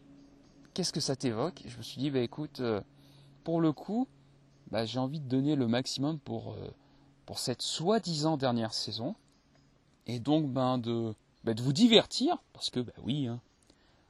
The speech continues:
mon job avec ce podcast, c'est également de vous divertir, et donc de vous détourner, puis ensuite pour vous ramener vers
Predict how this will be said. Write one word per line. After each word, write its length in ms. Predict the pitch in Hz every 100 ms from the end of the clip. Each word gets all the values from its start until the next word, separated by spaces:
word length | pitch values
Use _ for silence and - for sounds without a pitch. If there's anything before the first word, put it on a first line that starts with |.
| _ -
mon 180 | 117
job 220 | 110 131 127
avec 180 | 110
ce 120 | - 110
podcast, 500 | - 107 - 110 -
c'est 300 | - 110 -
également 340 | 110 107 113
de 60 | 101
vous 100 | 107
divertir, 640 | 101 98 92 - 208 233
et 60 | 107
donc 160 | 101 - - -
de 80 | -
vous 240 | 90 - -
détourner, 720 | 95 117 - 123 123 160 262 190
puis 100 | -
ensuite 320 | - - 117
pour 140 | - 95
vous 100 | 101
ramener 400 | 107 120 131 139
vers 180 | 117